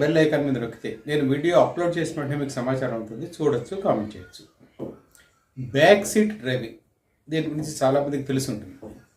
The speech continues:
Everybody might have experienced. మీరు ఒక టూ వీలర్, ఫోర్ వీలర్ డ్రైవ్ చేస్తున్నారు అనుకోండి, మీ వెనకాల కూర్చున్న వాళ్ళు, "అదే ఎవరో వస్తున్నాడు, బ్రేక్ అయ్యి, ఇదిగో రైట్ తీసుకో, ఇదిగో లెఫ్ట్ తీసుకో, ఇదిగో వాటిని ఓవర్‌టేక్ చేయి," ఇలా చెప్తూ ఉంటారు. ముఖ్యంగా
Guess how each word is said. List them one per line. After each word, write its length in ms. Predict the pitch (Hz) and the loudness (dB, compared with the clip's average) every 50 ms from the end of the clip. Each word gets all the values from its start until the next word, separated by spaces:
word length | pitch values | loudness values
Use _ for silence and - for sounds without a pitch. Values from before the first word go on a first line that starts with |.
| _ _ _ _ - | _ _ _ _ 0
Everybody 500 | 135 135 135 160 170 151 151 156 156 156 147 | 0 2 2 4 2 2 4 2 2 2 2
might 180 | 139 135 135 139 | 0 -2 0 0
have 120 | 123 110 | 0 0
experienced. 540 | 107 - - - 131 123 110 104 104 - - - _ _ _ _ _ _ _ _ _ _ _ - - - - _ - - 147 | -2 -6 -12 -12 -12 -12 -12 -14 -16 -16 -18 -20 _ _ _ _ _ _ _ _ _ _ _ -20 -20 -20 -20 _ -12 -4 0
మీరు 240 | 151 160 156 147 147 151 - - - | 0 2 2 2 0 -2 -4 -6 -8
ఒక 80 | 131 139 - - - | -6 -6 -6 -2 0
టూ 80 | 165 175 185 | 0 0 2
వీలర్, 340 | 180 175 170 165 175 170 170 - | 2 0 0 0 0 -2 -2 -2
ఫోర్ 160 | 151 143 143 156 | -4 0 2 2
వీలర్ 260 | 151 139 - - - 123 | 2 2 0 -4 -2 2
డ్రైవ్ 160 | 131 147 147 139 | 2 2 2 2
చేస్తున్నారు 340 | 135 127 - - 120 110 - | -2 -2 -4 -8 -12 -12 -12
అనుకోండి, 380 | - - - 101 95 98 110 - - _ _ _ _ _ _ _ _ _ _ _ _ _ - | -14 -16 -18 -18 -18 -18 -20 -20 -20 _ _ _ _ _ _ _ _ _ _ _ _ _ -4
మీ 80 | 151 143 131 135 | -2 2 2 2
వెనకాల 340 | 143 156 156 - 190 180 165 147 | 2 2 2 2 0 0 2 0
కూర్చున్న 320 | 156 151 - - 139 135 123 | -2 -4 -4 -4 -2 -2 -2
వాళ్ళు, 200 | 113 110 120 143 151 - - _ _ _ _ _ _ | -2 -2 -4 -6 -6 -8 -14 _ _ _ _ _ _
"అదే 200 | 139 147 160 170 165 151 | 2 2 2 4 4 4
ఎవరో 180 | 143 143 151 151 | 4 4 4 2
వస్తున్నాడు, 320 | 147 - - - 135 131 127 131 | 2 0 -2 -2 -2 0 4 6
బ్రేక్ 200 | 135 135 135 135 131 | 6 6 6 6 2
అయ్యి, 180 | 120 117 123 135 - - _ | 2 0 -4 -8 -10 -14 _
ఇదిగో 240 | - 135 135 139 131 127 | -6 0 2 4 4 6
రైట్ 180 | 135 135 131 - 135 | 4 4 2 0 -4
తీసుకో, 260 | 120 - - - 135 131 131 - | -6 -6 -8 -8 -10 -10 -10 -8
ఇదిగో 180 | 139 131 131 143 - | -6 -2 0 0 0
లెఫ్ట్ 160 | - - - - 139 | -2 -4 -4 -4 -4
తీసుకో, 240 | 127 - - - 135 131 135 | -4 -4 -6 -8 -8 -8 -4
ఇదిగో 140 | 131 131 143 135 | -2 2 2 4
వాటిని 240 | 131 123 - 127 113 117 | 4 2 0 -2 -2 2
ఓవర్‌టేక్ 420 | 123 139 139 143 - 147 131 - - - | 2 2 2 2 0 -2 -4 -4 -4 -8
చేయి," 120 | 120 117 135 151 151 | -8 -8 -6 -4 0
ఇలా 100 | 160 165 156 | 2 2 2
చెప్తూ 180 | 151 - - 135 101 | 0 0 -2 -6 -6
ఉంటారు. 180 | 90 - - _ _ _ _ _ - - _ _ _ _ _ _ - _ _ _ - | -6 -10 -18 _ _ _ _ _ -20 -20 _ _ _ _ _ _ -20 _ _ _ -8
ముఖ్యంగా 340 | 165 - - 214 214 214 | -2 4 6 8 8 8